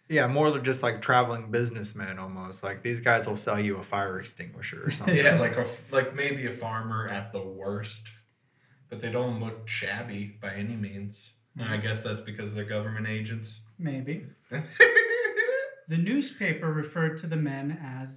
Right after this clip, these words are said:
Speaker 3: the Three Tramps.
Speaker 1: Oh.
Speaker 3: As
Speaker 2: Thanks so much for coming out tonight, folks. We are the Three Tramps.
Speaker 3: <laughs>
Speaker 2: We're gonna do a great show for you.
Speaker 3: <laughs>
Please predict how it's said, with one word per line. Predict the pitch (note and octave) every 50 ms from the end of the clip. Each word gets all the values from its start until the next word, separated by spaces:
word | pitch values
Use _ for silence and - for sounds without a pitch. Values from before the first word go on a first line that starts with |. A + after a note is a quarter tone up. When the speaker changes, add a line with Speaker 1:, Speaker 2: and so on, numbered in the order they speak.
| - -
Speaker 3:
the | D3+ C3+
Three | - - - C3+ B2+ B2+ C3 D3+ -
Tramps. | - - - B3+ A3+ E3 - - - - - - - - _ _ _ _ -
Speaker 1:
Oh. | A#2+ A2+ A2+ C#3 E3 G3+ G#3+ F#3+ D3+ C3 A#2 A2 G#2+ G#2+ G#2 G#2 G#2 G2+ G2 F#2+ G2 G#2+ - - - - - _ _ - - - - -
Speaker 3:
As | C4 -
Speaker 2:
Thanks | E3+ F3 - -
so | F3+ E3
much | E3 D#3+ D#3+ D#3
for | D#3 C#3+ B2+
coming | - C#3+ D3 C#3+ B2+ B2
out | B2 B2 A#2+ -
tonight, | - G#2 G2+ G2 G2 G2 -
folks. | A#2 A#2 C3 D3+ D#3 D#3+
We | F#3+ A3
are | A3+ A#3+ B3 A#3
the | A3 G3+
Three | D#3+ F3 A#3 A#3+ B3+
Tramps. | - - - G3+ D4+ D4 D4+ - - - B3 A3+ - - -
Speaker 3:
<laughs> | B3 - - -
Speaker 2:
We're | F#3 A3+ B3+
gonna | B3+ - D#3
do | E3 F#3 F3+
a | D#3+
great | - G3+ B3 - -
show | - - A#3+ C#4+ C#4+ - -
for | D3 B2+ A2 G2+
you. | G2 - -
Speaker 3:
<laughs> | A3 F#3+ E3+ F#3+ - - A#3 A#3 F#3+ D#3+